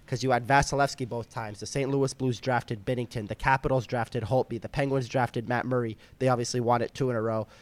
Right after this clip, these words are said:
The Blackhawks won with Corey Crawford. The L A Kings with John Quick. The Blackhawks, the Kings. In twenty eleven, it was the Boston Bruins with their guy,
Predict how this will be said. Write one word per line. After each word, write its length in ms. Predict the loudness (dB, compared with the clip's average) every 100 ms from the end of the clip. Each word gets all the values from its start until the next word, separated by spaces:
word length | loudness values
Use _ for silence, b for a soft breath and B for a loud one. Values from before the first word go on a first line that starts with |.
| b
The 80 | -4
Blackhawks 560 | 4 4 4 2 0 2
won 240 | 2 2
with 140 | 0 -2
Corey 280 | 0 0
Crawford. 580 | 0 -2 -2 -2 -6 -8 b b
The 140 | 2 4
L 100 | 4
A 60 |
Kings 320 | 4 2 2
with 160 | -2 -2
John 240 | 0 0
Quick. 320 | 0 -2 -2 -4
The 80 |
Blackhawks, 600 | -2 2 2 4 4 4
the 80 | -4
Kings. 480 | -4 0 0 -2 -8 b b
In 80 | -8
twenty 320 | 2 4 4
eleven, 340 | 4 4 4 2
it 120 | 0
was 160 | 0
the 40 | 0
Boston 380 | 4 4 2 2
Bruins 400 | 4 4 2 -2
with 160 | -2
their 160 | 0 0
guy, 380 | 0 0 0